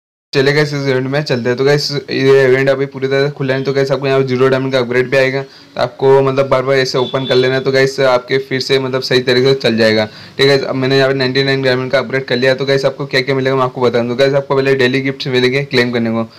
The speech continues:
तो guys, उसको आपको claim कर लेना है। तो guys, अभी error बता रहा है कि अभी पूरी तरह इवेंट चला नहीं, मैं फिर से क्लेम कर लेता हूँ। तो guys, ये क्लेम हो चुका है।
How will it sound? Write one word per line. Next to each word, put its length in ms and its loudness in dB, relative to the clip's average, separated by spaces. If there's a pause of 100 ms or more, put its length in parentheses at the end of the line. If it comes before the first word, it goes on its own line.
(160)
तो 80 0
guys, 240 0
उसको 200 -4
आपको 200 -2
claim 280 -4
कर 80 0
लेना 220 0
है। 120 -6 (220)
तो 80 -4
guys, 160 4
अभी 220 2
error 220 2
बता 180 0
रहा 80 2
है 80 0
कि 180 -4
अभी 160 -2
पूरी 200 -10
तरह 200 2
इवेंट 260 2
चला 220 0
नहीं, 220 0 (140)
मैं 140 0
फिर 140 -6
से 120 -2
क्लेम 240 -2
कर 80 0
लेता 240 2
हूँ। 120 -2 (280)
तो 60 -2
guys, 120 4
ये 100 4
क्लेम 280 0
हो 160 -2
चुका 240 0
है। 60 -2